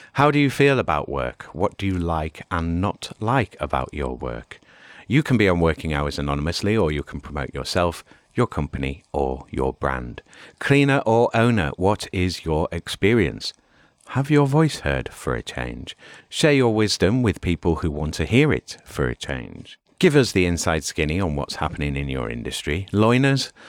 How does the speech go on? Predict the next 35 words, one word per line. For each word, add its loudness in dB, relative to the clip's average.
what -4
are 2
you 4
doing 4
in 2
the 0
world? -4
What 2
is 4
Leeds 4
doing 4
most -2
of -8
the -2
time? 0
Be 6
a -2
part 0
of -6
local 2
history. -6
Be 6
on 2
Working -2
Hours. -8
This 2
is -2
your 0
show, -4
Leeds. -6
It's -6
all 4
about 0
what -4
you 4